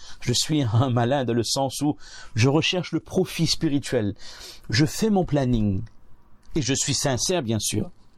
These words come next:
Je suis sincère. C'est-à-dire que je prévois des choses que je suis capable de faire. Et, parenthèse dans la phrase que je viens de dire, de « je suis capable de faire », quand je prévois mon planning, je dois l'accompagner de sincérité, bien sûr, mais d'invocation.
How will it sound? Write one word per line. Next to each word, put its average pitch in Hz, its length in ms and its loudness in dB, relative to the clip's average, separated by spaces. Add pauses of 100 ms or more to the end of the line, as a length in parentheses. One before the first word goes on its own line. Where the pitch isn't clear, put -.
(160)
Je 117 100 0
suis - 160 2
sincère. 135 500 0
C'est-à-dire - 500 -4
que 127 100 -2
je 117 100 2
prévois 147 400 2
des 131 100 -2
choses 160 260 0
que 113 120 -8
je 107 80 2
suis 110 180 0
capable 123 460 0
de 107 100 2
faire. 175 320 0 (400)
Et, 196 280 4 (120)
parenthèse 139 600 2
dans 107 360 2
la 92 120 2
phrase 123 260 0
que 123 140 -2
je 104 60 2
viens 107 80 4
de - 20 4
dire, 135 100 4
de « 120 80 2
je 107 60 -2
suis - 100 -10
capable 117 320 0
de 107 80 4
faire », 190 300 0 (560)
quand 208 240 6
je 143 160 4
prévois 175 480 2
mon 151 160 -2
planning, 127 440 0 (920)
je 151 160 2
dois 139 240 2
l'accompagner 143 720 2
de 143 340 4 (200)
sincérité, 104 760 0 (100)
bien 107 140 2
sûr, 190 340 2 (340)
mais 165 180 6
d'invocation. 139 760 0